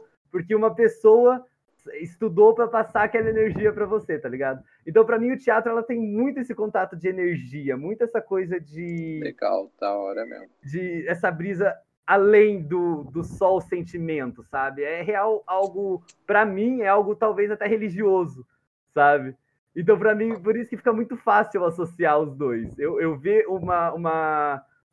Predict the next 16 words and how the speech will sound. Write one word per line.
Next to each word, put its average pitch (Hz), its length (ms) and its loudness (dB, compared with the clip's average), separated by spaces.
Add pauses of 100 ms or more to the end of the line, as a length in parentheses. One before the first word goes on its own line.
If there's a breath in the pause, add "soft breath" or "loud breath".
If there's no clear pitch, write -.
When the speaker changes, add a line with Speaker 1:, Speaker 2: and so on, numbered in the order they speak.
Speaker 1:
dança 180 400 0
religiosa, 165 800 2
eu 208 140 2
aceito 240 340 -2
aquilo 233 200 -6
como 202 200 -6
religião, 185 480 -4
porque 214 160 -4
eu 226 60 2
acredito 226 420 -8
que - 80 -2
aquilo 202 220 -4
realmente 214 380 -4
tem 196 160 -8
esse 175 140 -12
poder, 185 480 -4